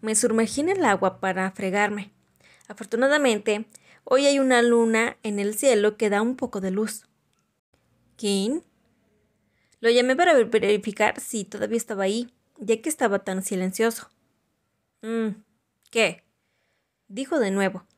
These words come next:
Me sentí un poco aliviado al saber que todavía estaba en el mismo lugar. Has estado callado mucho tiempo, Kim. ¿Y qué tiene?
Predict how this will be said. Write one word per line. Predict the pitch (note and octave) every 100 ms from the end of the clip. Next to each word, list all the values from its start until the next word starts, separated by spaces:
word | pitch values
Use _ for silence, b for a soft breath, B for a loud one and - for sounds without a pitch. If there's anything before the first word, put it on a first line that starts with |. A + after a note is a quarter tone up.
| _ _ b b b -
Me | A3+
sentí | A#3+ A#3+
un | C#4+
poco | - -
aliviado | G#3+ G3+ A3 G#3 G3+
al | G#3
saber | A3+ G3+ G3
que | G#3
todavía | - - G#3+ G#3+ G#3+
estaba | G#3 G#3 G3+
en | G3+
el | G3+
mismo | G3 F#3+
lugar. | F3 F#3+ G#3 - _ _ _ _ _ _ _ _ _ _ _ _ _ _ _ _
Has | - C4
estado | D#4+ D4+ B3+ A#3+
callado | A3 A3 G#3
mucho | G#3+ G#3 A3
tiempo, | G#3 A3 C4+ A#3+
Kim. | - G3+ F#3+ F#3 _ _ _ _ _ _ _ _ _ _ _ _ _ _
¿Y | C4
qué | A#3+
tiene? | A3 G3 G#3+ C4+ G#3